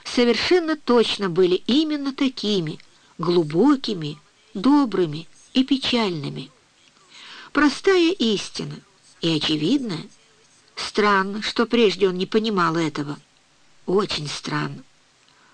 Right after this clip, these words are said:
Они говорили долго. Удивительное чувство, Эрнест. Кажется, что мы знакомы целую вечность. На самом деле, я впервые увидела вас только позавчера.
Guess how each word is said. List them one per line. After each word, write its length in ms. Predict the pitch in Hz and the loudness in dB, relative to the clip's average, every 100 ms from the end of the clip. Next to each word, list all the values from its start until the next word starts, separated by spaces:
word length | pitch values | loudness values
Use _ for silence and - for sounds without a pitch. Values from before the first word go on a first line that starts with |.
| _ | _
Они 380 | 175 170 165 302 | -2 0 0 2
говорили 520 | 302 262 190 160 208 | 2 2 2 0 -4
долго. 520 | 180 151 147 147 143 - _ _ _ _ _ - - - - | -2 -4 -4 -6 -10 -14 _ _ _ _ _ -20 -20 -16 0
Удивительное 720 | 175 175 170 175 175 185 214 | 2 4 4 2 0 0 -2
чувство, 380 | - 220 - 175 | 0 -4 -2 -2
Эрнест. 560 | 202 214 151 139 - - _ - - - | -2 -2 -4 -6 -14 -20 _ -20 -18 -2
Кажется, 400 | 214 214 214 220 | 2 2 2 -2
что 200 | - 202 | 0 0
мы 120 | 196 | 0
знакомы 560 | 160 180 - 185 185 185 | -2 -4 0 0 2 0
целую 420 | 202 196 220 214 | 0 2 2 4
вечность. 640 | 269 320 - 190 - - _ _ _ - | 4 2 0 -8 -10 -16 _ _ _ -6
На 180 | 180 190 | -2 -2
самом 480 | - 330 320 254 170 | 2 0 2 -2 2
деле, 300 | 170 147 - - - | 2 2 -6 -18 0
я 160 | 208 208 | 2 2
впервые 440 | 240 226 240 240 | 2 2 4 4
увидела 520 | 226 214 220 220 220 | 4 2 2 4 4
вас 320 | 233 330 - - _ | 2 0 -2 -18 _
только 340 | - 359 359 320 | 4 4 4 0
позавчера. 760 | 254 254 277 - 269 220 208 | 2 0 0 -2 0 2 0